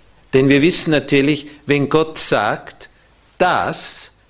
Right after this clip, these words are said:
sagt er nicht fünf Minuten später das Gegenteil. Drum steht hier für die, die die Bibel noch nicht so genau kennen und für die, die nicht wissen, dass Gott nicht einmal so und einmal so sagt, ist hier noch hinzugefügt, ist eh klar, er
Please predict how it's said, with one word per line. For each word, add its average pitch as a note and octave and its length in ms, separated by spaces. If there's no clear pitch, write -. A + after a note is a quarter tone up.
sagt - 260
er C#3+ 40
nicht C#3+ 180
fünf D#3 280
Minuten D3+ 400
später C#3+ 340
das - 120
Gegenteil. A2+ 580
Drum A#2+ 220
steht C3+ 380
hier D3 300
für C#3 200
die, C3+ 280
die C#3 120
die A#2 100
Bibel C3 260
noch C3 140
nicht B2+ 220
so C#3 120
genau A#2+ 300
kennen B2+ 400
und A2 140
für A2+ 120
die, B2 200
die A#2+ 140
nicht A#2 220
wissen, A#2+ 320
dass A2+ 200
Gott A#2 180
nicht A#2 160
einmal G#2+ 240
so A2+ 200
und A2 120
einmal G#2 240
so A#2 220
sagt, - 360
ist - 160
hier C3 160
noch B2 220
hinzugefügt, A2 1080
ist D2+ 140
eh G2+ 120
klar, E2 420
er F#2+ 280